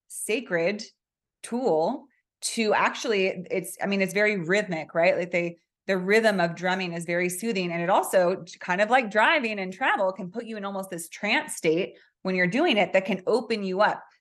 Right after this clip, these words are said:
to receive information. There's another benefit of travel. When you're in motion, you, sometimes you can sort of let go of some of the more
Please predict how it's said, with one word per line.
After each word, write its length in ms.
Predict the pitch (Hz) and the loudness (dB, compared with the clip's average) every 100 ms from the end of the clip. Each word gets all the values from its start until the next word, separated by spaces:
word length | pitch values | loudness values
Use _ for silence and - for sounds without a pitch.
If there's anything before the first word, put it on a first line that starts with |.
| _ | _
to 120 | - 196 | -6 -4
receive 360 | 190 220 220 | -2 -4 -4
information. 680 | 185 180 165 165 170 - 180 - _ - | -4 -4 -6 -4 -6 -6 -10 -14 _ 2
There's 220 | 226 277 | 4 4
another 180 | 269 226 | 4 4
benefit 260 | 196 185 | 2 2
of 100 | 165 | -2
travel. 720 | - - 269 269 170 - - _ _ - | -6 -2 2 2 2 -2 -6 _ _ -8
When 160 | 190 | -2
you're 160 | 202 240 | 2 2
in 240 | - 202 | 2 -2
motion, 800 | 202 349 370 196 160 160 262 - - | -2 -2 -4 -6 -4 -6 -8 -10 -8
you, 340 | 190 202 196 | -2 0 0
sometimes 400 | - 220 247 226 | 0 0 2 2
you 80 | 208 | 0
can 160 | 208 190 | -2 -2
sort 160 | 196 | 0
of 100 | 175 | 0
let 300 | 175 196 190 | 4 4 4
go 500 | 202 185 185 247 339 - | 4 6 8 6 2 -2
of 120 | 180 | -2
some 200 | 208 190 | -2 -2
of 80 | 180 | -4
the 80 | |
more 520 | 185 180 180 175 185 | -2 0 2 2 0